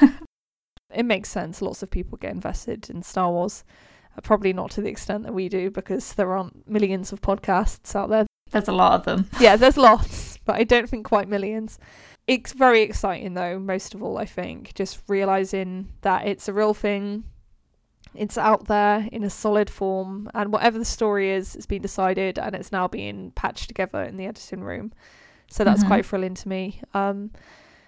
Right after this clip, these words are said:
Speaker 2: and, yeah, I'm really excited to see the movie. I, I know that's a bit feeble sounding because, duh, of course you're excited. But,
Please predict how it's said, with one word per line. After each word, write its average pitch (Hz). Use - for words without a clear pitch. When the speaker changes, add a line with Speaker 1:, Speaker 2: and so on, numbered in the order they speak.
Speaker 2:
and, 240
yeah, 254
I'm 220
really 202
excited 202
to -
see 214
the 214
movie. 233
I, 254
I 254
know 254
that's 233
a 247
bit 214
feeble 202
sounding 196
because, -
duh, 240
of -
course 233
you're 208
excited. 233
But, -